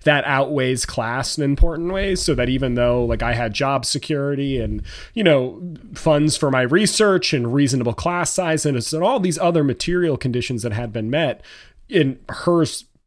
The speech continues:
same, you know, material needs were not being met, that, like, the race piece was the overriding concern. And that's how a lot of people think. And so, like,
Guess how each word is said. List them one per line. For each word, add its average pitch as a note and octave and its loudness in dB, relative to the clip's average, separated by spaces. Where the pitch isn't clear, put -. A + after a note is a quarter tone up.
same, F3+ 0
you C3 0
know, B2+ 0
material C3 0
needs B2+ -2
were B2+ -4
not D3+ 0
being B2+ -2
met, B2 -2
that, C#3 0
like, C3+ -4
the D3+ 2
race E3 2
piece C3 2
was A2+ -6
the B2+ -2
overriding A#2 -2
concern. D#3+ -2
And E3+ 0
that's G3+ 2
how A#3 2
a - 4
lot F3+ 2
of D#3+ 0
people B2+ -2
think. A#2+ -2
And C3 -4
so, D#3 2
like, D3 2